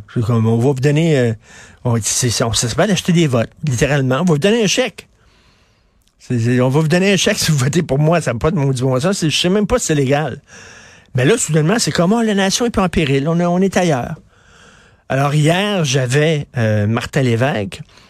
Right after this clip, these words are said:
député caquiste, qui vient de, de, de publier un livre, La couleur cac, pour expliquer c'est quoi la cac. Puis c'est pas un accident de l'histoire, puis ça s'insère dans l'histoire, ça s'insère dans l'histoire du Québec, et cetera.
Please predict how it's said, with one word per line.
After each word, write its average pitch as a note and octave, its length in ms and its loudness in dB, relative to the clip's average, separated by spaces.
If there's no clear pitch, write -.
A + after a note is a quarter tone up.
député B2+ 420 -2
caquiste, E3+ 800 -2
qui - 140 -2
vient C3 260 2
de, G#2 500 2
de, F#2+ 400 -2
de A#2+ 200 -4
publier B2 340 0
un A#2 100 2
livre, B2+ 340 0
La G#2 140 0
couleur B2+ 440 -2
cac, D3+ 240 -4
pour B2+ 160 -2
expliquer - 400 -2
c'est C3 160 -2
quoi C#3 200 0
la A#2 120 -2
cac. - 280 -4
Puis - 80 -4
c'est C3+ 80 0
pas C#3 140 -2
un C#3 80 0
accident C3+ 380 0
de C3+ 60 2
l'histoire, B2 720 0
puis - 100 -4
ça A#2 100 0
s'insère C3 520 0
dans A#2+ 60 0
l'histoire, A#2 440 0
ça B2 140 0
s'insère C3+ 440 0
dans B2 100 0
l'histoire A2+ 340 -2
du - 80 -4
Québec, G#2 320 -2
et C3+ 40 -2
cetera. G#2 380 -4